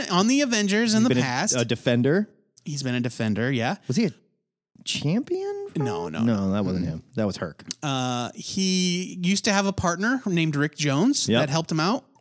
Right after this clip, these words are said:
Speaker 2: That's true.
Speaker 1: Uh, R I P Rick Jones. He died in, um, Secret Empire.
Speaker 2: Yes.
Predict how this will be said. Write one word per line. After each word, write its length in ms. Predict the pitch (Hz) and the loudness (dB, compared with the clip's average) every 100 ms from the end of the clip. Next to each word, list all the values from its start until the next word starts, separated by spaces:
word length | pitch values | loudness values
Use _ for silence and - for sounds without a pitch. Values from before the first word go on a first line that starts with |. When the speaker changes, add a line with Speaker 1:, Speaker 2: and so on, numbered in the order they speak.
| - | -6
Speaker 2:
That's 140 | 95 | -4
true. 220 | - 101 120 - | 0 -2 -2 -4
Speaker 1:
Uh, 600 | 143 127 120 117 113 110 | -2 -2 -2 -2 -4 -6
R 180 | - 107 | -6 -6
I 120 | 104 | -6
P 140 | 131 180 | -4 -4
Rick 140 | 196 | -4
Jones. 320 | 220 - 123 - | -6 -10 -8 -6
He 120 | 143 | -6
died 320 | - - 87 - _ _ - - - | -6 -8 -10 -14 _ _ -20 -12 -4
in, 400 | 131 123 123 - 381 | -2 0 -2 -6 -10
um, 480 | 131 127 131 135 139 - _ _ _ _ _ _ _ - | -10 -8 -8 -10 -12 -16 _ _ _ _ _ _ _ -12
Secret 280 | 98 - | -10 -10
Empire. 300 | 95 101 - - _ | -12 -12 -14 -18 _
Speaker 2:
Yes. 380 | 107 117 - - | 0 0 -2 -14